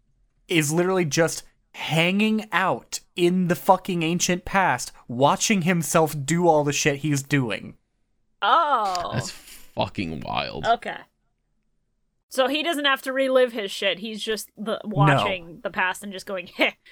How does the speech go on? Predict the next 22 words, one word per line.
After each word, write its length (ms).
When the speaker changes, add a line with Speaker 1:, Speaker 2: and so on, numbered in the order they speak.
Speaker 2:
I 100
was 160
pretty 300
fucked 360
up 160
back 280
then." 240
Speaker 1:
He's 280
not 240
rewatching 680
and, 100
like, 160
redoing 540
shit. 200
He's 220
just 200
watching 600
what 140
the 60
fuck's 340
going 340
on. 460